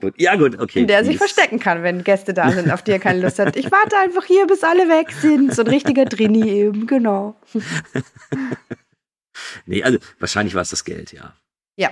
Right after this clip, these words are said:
Speaker 2: das fände ich überzeugend, dass er einfach sagt, „Okay, ich will das nicht, ich will nicht im Fernsehen sein, ich möchte nicht im Rampenlicht stehen, ich möchte nicht irgendwie unterm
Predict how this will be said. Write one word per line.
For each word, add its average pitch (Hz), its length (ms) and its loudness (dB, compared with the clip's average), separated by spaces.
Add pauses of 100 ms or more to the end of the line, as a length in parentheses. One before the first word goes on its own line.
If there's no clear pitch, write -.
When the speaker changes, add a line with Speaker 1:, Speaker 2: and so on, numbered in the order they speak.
(100)
Speaker 2:
das 220 160 -2
fände 277 180 -2
ich 254 80 -8
überzeugend, 165 680 -6
dass 180 140 -8
er - 80 -4
einfach 196 180 -4
sagt, 202 200 -6
„Okay, 233 220 -6
ich 220 200 -6
will 220 140 2
das 254 160 0
nicht, 254 180 -6
ich 202 120 -8
will 202 100 -2
nicht 196 100 -4
im 185 100 -10
Fernsehen 226 380 -2
sein, 220 220 -4
ich 196 120 -12
möchte 196 260 -4
nicht 196 120 -6
im 185 80 -8
Rampenlicht 208 480 -4
stehen, 247 220 -4
ich - 160 -8
möchte 208 260 -4
nicht 185 360 -6 (300)
irgendwie 196 680 0
unterm 175 680 -4